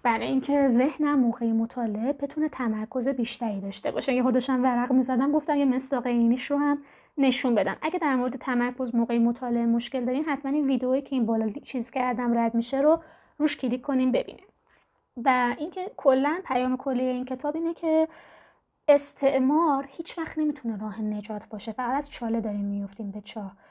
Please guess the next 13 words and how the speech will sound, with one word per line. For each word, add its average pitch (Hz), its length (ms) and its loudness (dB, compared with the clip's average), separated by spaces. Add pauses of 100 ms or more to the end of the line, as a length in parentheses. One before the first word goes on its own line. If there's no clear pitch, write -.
(300)
و 226 300 0
تنها 254 440 0
راه 294 160 0
این 359 200 -8
که 330 100 -10
بتونیم 240 360 -2
به 226 100 -4
آزادی 226 440 -2
برسیم، 240 580 -4
یکی 320 180 -4
این 320 100 -4
که 320 80 -4
باید، 254 380 0